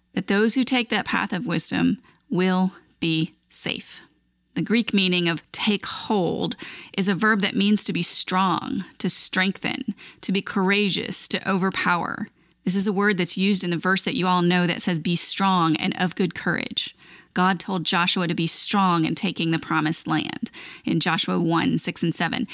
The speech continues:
And then Joshua encourages the people in the same way in Joshua ten twenty-five.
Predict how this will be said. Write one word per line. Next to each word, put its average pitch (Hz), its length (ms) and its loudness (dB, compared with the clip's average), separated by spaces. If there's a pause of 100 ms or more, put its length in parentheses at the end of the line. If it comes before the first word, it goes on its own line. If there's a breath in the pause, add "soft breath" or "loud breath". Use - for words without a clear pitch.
(180 loud breath)
And 196 80 0
then 196 160 4
Joshua 202 600 2
encourages 180 800 0
the 180 100 -2
people - 460 0
in 165 160 0
the 160 80 2
same 170 360 2
way 196 440 0 (280 loud breath)
in 180 140 2
Joshua 175 380 0
ten - 260 0
twenty-five. - 680 -2